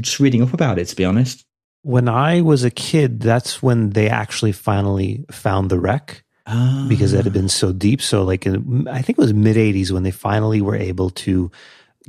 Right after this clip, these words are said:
Speaker 2: get down to it because of all the pressure, right? It was so deep down.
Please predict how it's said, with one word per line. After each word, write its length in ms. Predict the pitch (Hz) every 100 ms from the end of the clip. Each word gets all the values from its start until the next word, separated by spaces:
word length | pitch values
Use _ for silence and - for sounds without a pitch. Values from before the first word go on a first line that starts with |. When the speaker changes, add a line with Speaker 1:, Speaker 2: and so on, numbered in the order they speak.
| 117
Speaker 2:
get 220 | 117 110
down 260 | 107 98 101
to 100 | 101
it 80 | 92
because 260 | 95 104
of 100 | 92
all 120 | 92 90
the 180 | 87
pressure, 340 | - 208 - -
right? 280 | 107 117 123
It 80 | 104
was 100 | -
so 220 | - 101
deep 300 | 92 110 92
down. 360 | 120 120 92